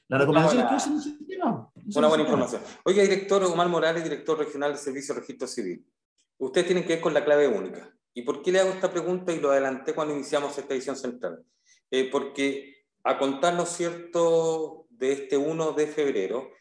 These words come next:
Speaker 2: ya comenzó, eh, la página, se habilitó la página para la pensión garantizada universal para aquellos adultos mayores que necesitan, ¿no es cierto?, eh, poder inscribirse, poder entregar sus datos.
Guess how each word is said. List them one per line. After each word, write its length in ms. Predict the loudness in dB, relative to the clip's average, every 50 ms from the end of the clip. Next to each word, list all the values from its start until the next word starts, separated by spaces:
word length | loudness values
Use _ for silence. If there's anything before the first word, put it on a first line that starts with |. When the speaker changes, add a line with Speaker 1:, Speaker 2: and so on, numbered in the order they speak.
| _ _ _ _ _
Speaker 2:
ya 380 | _ -2 2 4 4 4 4 2
comenzó, 840 | 0 0 0 -2 -2 -4 -4 -2 0 2 2 0 0 -2 -8 -14 -12 -10
eh, 520 | -8 -6 -4 -4 -4 -6 -6 -8 -12 -16 _ _ _ _ _ _ _
la 340 | -10 -4 0 0 0 2
página, 420 | 0 0 0 -2 -6 -4 -4 -4 -4
se 140 | -2 0 0
habilitó 320 | 0 0 -2 -4 -2 0
la 160 | 0 0 0
página 420 | 0 -2 -4 -4 -4 -4 -2 -2 -2
para 220 | -2 -2 0 0
la 120 | 0 -2
pensión 320 | -2 -4 -6 -6 -6 -4 -2
garantizada 480 | -2 -2 -2 -2 -4 -6 -6 -4 -2
universal 440 | -2 -2 -4 -4 -4 -4 -4 -4 -2 -2
para 260 | -2 -2 -2 -4 -6 -12 -20 -20 _ _
aquellos 320 | -4 -2 0 0 0 2 2
adultos 260 | 2 2 2 0 0
mayores 300 | 2 2 2 0 -2 -2
que 100 | -4 -4
necesitan, 460 | -4 -4 -6 -10 -12 -6 -4 -2 -2
¿no 60 | -2
es 80 | -4 -4
cierto?, 500 | -6 -6 -6 -4 -2 -2 -2 -2 -6 -14 _ _ _ _ -2
eh, 180 | -2 -2 2
poder 220 | 2 4 4 4 4
inscribirse, 960 | 2 0 -2 -4 -2 0 0 0 0 0 -4 -8 -10 -10 -10 -10 -12 -18 _
poder 240 | _ 0 2 2 2
entregar 340 | 0 -2 -2 0 0 0 0
sus 280 | 0 -2 -4 -6 0 2
datos. 480 | 2 4 4 2 -2 -8 -12 -14 -18